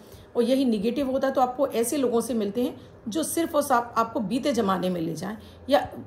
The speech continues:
वो लोग अपनी दुख भरी कहानी सुनकर आपको भी दुखी कर दें। सो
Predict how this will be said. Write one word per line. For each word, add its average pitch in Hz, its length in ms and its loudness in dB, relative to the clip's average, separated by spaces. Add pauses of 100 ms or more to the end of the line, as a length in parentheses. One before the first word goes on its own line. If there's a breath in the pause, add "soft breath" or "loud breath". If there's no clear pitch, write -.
(120)
वो 226 180 2
लोग 320 220 4
अपनी 302 320 2
दुख 262 180 0
भरी 254 200 4
कहानी 202 320 0
सुनकर 208 340 -6 (160)
आपको 226 300 4
भी 247 100 -2
दुखी 175 260 -4
कर 151 140 -12
दें। - 1040 -20
सो - 140 -4